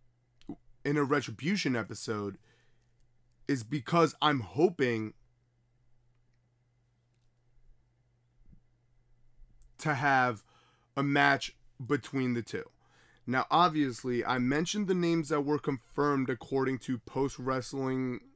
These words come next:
cited by Wrestling Inc. Uh, I'm not putting a hundred percent validity in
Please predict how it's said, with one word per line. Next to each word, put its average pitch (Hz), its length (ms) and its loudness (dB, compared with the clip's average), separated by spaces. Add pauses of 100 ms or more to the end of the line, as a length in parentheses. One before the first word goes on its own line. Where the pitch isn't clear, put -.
(120)
cited 123 540 -2
by 117 400 2
Wrestling 113 640 -4
Inc. 90 240 -12 (1600)
Uh, 143 160 2 (420)
I'm 147 220 4
not 160 240 4
putting 175 280 4
a 151 120 4
hundred 151 320 -2
percent 156 380 -2
validity 139 680 0
in 131 400 0